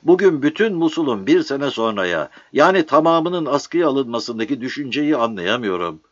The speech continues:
Ayıp değil ya, ben bu düşünceyi bir türlü kavrayamıyorum." Hasan Bey Trabzon, "Bir şeyi düzeltmek isterim.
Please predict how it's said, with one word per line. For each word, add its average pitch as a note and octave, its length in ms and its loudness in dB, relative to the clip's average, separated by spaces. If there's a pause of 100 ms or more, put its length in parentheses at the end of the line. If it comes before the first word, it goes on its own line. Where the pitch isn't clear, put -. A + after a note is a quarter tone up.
(380)
Ayıp D3+ 300 4
değil G3 200 4
ya, E3+ 240 4
ben B2+ 220 6
bu F3+ 120 6
düşünceyi A#2+ 640 -2
bir G#3+ 180 0
türlü F3+ 280 2
kavrayamıyorum." C#3+ 920 2 (1000)
Hasan F3 360 0
Bey D#3+ 140 2
Trabzon, F2 540 -4 (1040)
"Bir B2 120 0
şeyi A2 220 -2
düzeltmek G2 460 -2
isterim. D#2 380 -8